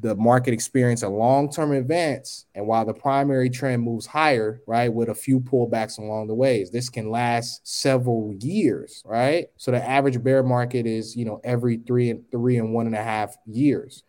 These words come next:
So if you're taking a look at this, what I'm showing y'all here is literally the keys to understanding what happened. You had Square, which was accumulating here from twenty sixteen, public participation from twenty twenty and twenty twenty-one, a few years,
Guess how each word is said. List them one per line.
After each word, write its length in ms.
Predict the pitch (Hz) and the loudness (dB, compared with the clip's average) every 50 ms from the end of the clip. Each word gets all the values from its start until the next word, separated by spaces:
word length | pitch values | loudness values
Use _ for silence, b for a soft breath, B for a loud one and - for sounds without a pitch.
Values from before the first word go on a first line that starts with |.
| _ _ | _ _
So 160 | - - 131 | -2 2 2
if 80 | 123 123 | 4 6
you're 140 | 170 208 233 | 6 4 4
taking 340 | 226 - 220 196 202 165 139 | 6 4 2 2 2 0 0
a 60 | 123 | 0
look 260 | 120 135 175 175 - | 4 4 4 4 4
at 200 | - 98 101 - | -2 -4 -4 -6
this, 280 | 95 98 98 - - - _ _ _ _ | -6 -6 -6 -8 -10 -16 _ _ _ _
what 200 | - 120 147 180 | 4 6 6 6
I'm 180 | 214 220 185 135 | 6 4 2 -2
showing 460 | 123 - - 143 156 175 160 131 117 | -4 -2 0 2 2 4 4 2 2
y'all 300 | 107 104 101 98 95 95 | 0 0 -2 -2 -2 -4
here 440 | 95 101 101 98 92 90 90 - _ _ _ _ | -6 -6 -6 -6 -6 -6 -10 -12 _ _ _ _
is 200 | 123 120 107 113 | -2 -2 0 2
literally 420 | 120 151 196 220 214 196 170 147 131 | 6 6 8 8 8 8 6 4 2
the 120 | 123 107 | 2 -2
keys 580 | - - - - 160 151 139 123 113 107 - - | -4 -10 -12 -6 -2 0 0 0 -2 -4 -8 -6
to 160 | - 113 - | -8 -6 -4
understanding 840 | 113 120 117 117 110 104 - - 123 113 110 107 107 101 98 98 92 | -2 -2 -2 -2 -4 -4 -6 -8 -6 -4 -4 -4 -4 -6 -6 -8 -4
what 160 | 98 110 107 101 | -2 -2 -2 -2
happened. 420 | - 110 101 95 - - - - _ | -4 -6 -6 -6 -8 -14 -18 -20 _
You 180 | - 135 170 180 | -2 2 2 2
had 300 | 170 175 165 151 135 127 | 4 4 4 4 4 2
Square, 520 | 127 - - - - 160 170 180 180 180 | -2 -6 -8 -2 0 2 4 4 4 4
which 280 | 160 151 147 139 - - | 2 2 0 -2 0 0
was 180 | 135 120 107 | 0 0 0
accumulating 880 | 107 104 - - 165 156 147 139 131 127 123 127 123 123 123 131 139 - - - _ | -4 -8 -6 -2 -2 0 0 2 2 4 4 4 2 0 -2 -2 -4 -8 -14 -20 _
here 340 | - - 147 135 135 139 143 | -6 0 2 4 4 4 2
from 240 | 143 - 107 98 | -2 -6 -8 -8
twenty 320 | - - - 156 156 156 147 | -8 -6 -4 -2 -2 -2 -4
sixteen, 760 | 147 - 160 143 151 - - - 120 110 104 104 113 123 - - | -4 -4 -6 -6 -6 -8 -8 -6 -6 -6 -6 -8 -10 -10 -12 -2
public 340 | - 175 165 170 175 165 165 | 2 4 4 4 4 0 0
participation 920 | - 156 135 131 131 - 151 143 - 151 - 160 143 143 143 143 139 120 | 2 2 2 2 0 -4 -6 -6 -6 -6 -2 0 0 0 0 -2 -4 -6
from 200 | 123 123 117 110 | -4 -6 -8 -8
twenty 340 | 113 - - 147 143 143 131 | -8 -6 -4 -2 -2 -2 -4
twenty 360 | 127 - 139 131 127 123 123 | -6 -6 -4 -2 -2 0 -2
and 100 | 123 123 | -2 -4
twenty 280 | 123 - 120 117 117 117 | -4 -6 -4 -4 -4 -6
twenty-one, 560 | - - 135 127 123 110 104 101 98 104 110 | -6 -6 -4 -2 -2 -4 -4 -6 -6 -6 -8
a 20 | |
few 240 | - - - 120 120 | -8 -4 -4 -2 -2
years, 460 | 113 104 98 95 90 92 98 - - | -2 -2 -2 -4 -2 -4 -6 -8 -12